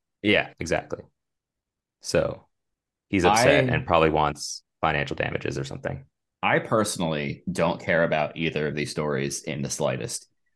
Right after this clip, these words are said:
Speaker 2: Palou's not gonna end up paying twenty-three million. He'll probably have to pay something, but they'll settle at some point,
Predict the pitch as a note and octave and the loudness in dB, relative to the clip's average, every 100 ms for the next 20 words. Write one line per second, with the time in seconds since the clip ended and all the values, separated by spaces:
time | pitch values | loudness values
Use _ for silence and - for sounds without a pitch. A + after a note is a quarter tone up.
0 | _ _ _ _ - G2+ A2+ A#2+ A2 A2 | _ _ _ _ 2 4 6 6 2 4
1 | G#2 F#2 F#2 - F2+ D#2+ E2 D2+ C#2 F2 | 4 4 2 0 0 -2 -2 -2 -2 -2
2 | C#2+ B1+ A#1 C#2+ B2 _ G4+ - F#3 D3+ | -2 -2 -2 -6 -8 _ -2 2 4 4
3 | G#2 F2+ - E2+ - D2 - C2+ - G2 | 4 0 0 -2 0 -4 -2 -6 -2 2
4 | A2+ A2+ E2+ D2 D2 G2 - _ _ _ | 2 2 2 2 2 -2 -8 _ _ _
5 | _ - F2+ - F2 D2+ C#2+ C#2+ - | _ -4 -4 -2 -2 -2 -2 -6 -6